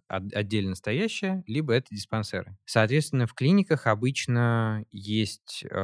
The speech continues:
амбулаторный приём. Чаще всего это какие-то научно-практические центры. То есть там вот есть научно-практический центр психического здоровья на Каширском шоссе, он находится.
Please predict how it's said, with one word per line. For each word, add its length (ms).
амбулаторный 600
приём. 580
Чаще 300
всего 360
это 100
какие-то 560
научно-практические 1080
центры. 680
То 100
есть 180
там 160
вот 140
есть 200
научно-практический 840
центр 400
психического 640
здоровья 840
на 100
Каширском 520
шоссе, 340
он 280
находится. 600